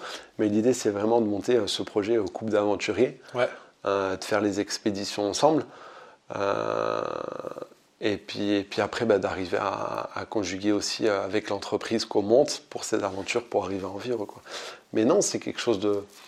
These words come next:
Speaker 1: ça va être chouette, je pense que ça va, il y a des jours, ça va être marrant aussi, <laughs> parce que d'être, euh, ensemble, il y a des jours, je pense que ça peut être, euh, comique, mais, euh, mais non, ça va être une super expérience, ouais.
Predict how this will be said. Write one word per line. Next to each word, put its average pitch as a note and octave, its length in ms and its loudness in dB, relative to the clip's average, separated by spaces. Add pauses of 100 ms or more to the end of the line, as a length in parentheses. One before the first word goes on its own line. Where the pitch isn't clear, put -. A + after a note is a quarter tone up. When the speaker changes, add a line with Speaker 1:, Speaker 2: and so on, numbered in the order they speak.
(180)
Speaker 1:
ça G#2+ 100 2
va A#2 100 10
être B2+ 80 4
chouette, G#3+ 180 4
je - 80 -6
pense D#3+ 180 6
que - 60 0
ça C3 100 8
va, A#2+ 240 8
il B2+ 100 4
y A#2 40 10
a A2+ 40 10
des A#2+ 140 6
jours, C3 160 2
ça - 140 4
va G#2+ 40 8
être - 140 0
marrant A2+ 260 8
aussi, F#3 140 6
<laughs> - 20 6
parce F#3 180 4
que C3 100 6
d'être, A2+ 340 4
euh, A2 100 6 (720)
ensemble, A#2+ 320 4
il - 20 6
y G#2+ 40 6
a G#2 40 2
des G#2+ 120 2
jours, A#2+ 180 2
je - 80 -2
pense G#2+ 180 -2
que - 60 -10
ça G2+ 100 0
peut - 140 -6
être, - 180 -8
euh, G2+ 80 0 (160)
comique, F3 440 2 (560)
mais, A2 300 4
euh, G#2 480 8
mais G#2 120 0
non, D#3+ 120 4
ça A#2 160 0
va G#2 80 2
être - 140 -6
une G#2 100 -2
super - 300 -6
expérience, - 580 -6
ouais. A2+ 120 8